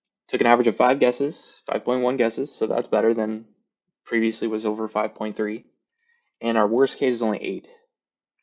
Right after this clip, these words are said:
So we're super close to being able to solve this, uh, one hundred percent of the time, but we have a couple seven and eight guesses, which would push us over the limit for the game.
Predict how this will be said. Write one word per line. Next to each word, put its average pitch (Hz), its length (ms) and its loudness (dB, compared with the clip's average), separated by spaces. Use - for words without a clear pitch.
So - 180 -20
we're 104 100 -2
super 170 520 -6
close 147 380 2
to - 60 -14
being 123 200 -4
able 117 180 0
to 110 100 0
solve 107 360 0
this, 104 300 -4
uh, 101 300 -4
one 110 220 -4
hundred 113 200 -2
percent 113 280 -6
of 107 60 -2
the 101 120 -4
time, 101 360 -6
but 101 100 -4
we 104 120 -2
have 110 160 -2
a 104 40 -4
couple 117 360 0
seven 113 360 -4
and 104 160 -6
eight 104 160 -6
guesses, 101 420 -8
which 101 200 -6
would 101 160 -10
push - 240 -8
us 104 160 -6
over 101 260 -4
the 101 120 -4
limit 98 380 -4
for 104 80 -10
the 101 80 -4
game. 98 340 -6